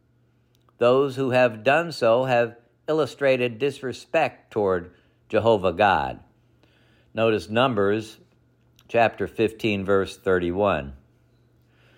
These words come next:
"Because he has despised the word of the Lord and has broken his commandment, that person shall be completely cut off. His guilt shall be upon him."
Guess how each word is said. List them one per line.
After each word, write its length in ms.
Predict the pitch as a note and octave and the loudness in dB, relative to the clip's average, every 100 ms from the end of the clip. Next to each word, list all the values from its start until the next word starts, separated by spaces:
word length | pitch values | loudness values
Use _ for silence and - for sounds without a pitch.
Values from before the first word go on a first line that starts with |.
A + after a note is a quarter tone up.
| _ _ _ - | _ _ _ -8
"Because 460 | G2+ - B2+ C#3 C3+ | -8 0 2 2 0
he 100 | A#2+ | 2
has 320 | A#2 A#2 G2+ | 4 4 0
despised 760 | G2 - - A#2 B2+ C#3+ C#3+ B2+ | -8 -6 0 2 2 0 -2 -6
the 100 | A#2+ | -2
word 300 | B2 C#3+ C#3+ | 0 0 -2
of 80 | |
the 80 | C#3 | -4
Lord 420 | C3+ C3 G2 G#2 | 0 2 2 2
and 140 | G#2 G#2 | 0 -2
has 200 | G#2+ F#2 | -6 -6
broken 520 | E2+ A#2 C#3 D#3 C#3+ | -2 2 2 0 -6
his 200 | C#3+ C3 | -6 -6
commandment, 680 | - C3 C3 A#2+ F#2+ F2+ G2+ _ _ _ | -8 -6 -2 -4 -4 -8 -10 _ _ _
that 320 | G#2 C#3+ - | 0 0 -2
person 500 | C3+ A#2+ G#2 A2+ A#2 - _ _ | -2 -2 -2 -8 -10 -18 _ _
shall 400 | - B2+ C#3 D3+ | 0 4 4 2
be 460 | C3 G#2 A#2 A#2 _ _ | 0 -2 -4 -8 _ _
completely 580 | - A2 D3 D#3+ D#3+ D3 | -8 -6 -2 0 0 -4
cut 280 | - C3+ A#2+ | 0 2 4
off. 340 | G#2 G2 - - _ _ _ _ _ | 4 4 0 -12 _ _ _ _ _
His 260 | - A2+ F#2 | -6 -4 -2
guilt 460 | C3 D3 B2 A#2+ _ _ _ _ - | 0 2 0 -6 _ _ _ _ -6
shall 180 | A2 | -4
be 140 | G2 A2+ | 0 2
upon 400 | G#2+ A#2+ C3 A#2+ | 4 4 4 0
him." 280 | F#2+ D2 | -6 -8